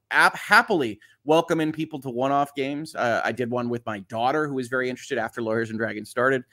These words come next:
um, and had been interested well before then, in case she listens to this or listens to it in adulthood. And I'm very sorry, honey, uh, for embarrassing you this way in front of your new boyfriend. Um, but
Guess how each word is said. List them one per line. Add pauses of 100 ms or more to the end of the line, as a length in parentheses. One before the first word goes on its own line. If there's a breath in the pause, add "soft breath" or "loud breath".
(420 soft breath)
um,
and
had
been
interested
well
before
then,
in
case
she
listens
to
this
or
listens
to
it
in
adulthood.
And
I'm
very
sorry,
honey, (260 soft breath)
uh,
for
embarrassing
you
this
way
in
front
of
your
new
boyfriend. (420 loud breath)
Um,
but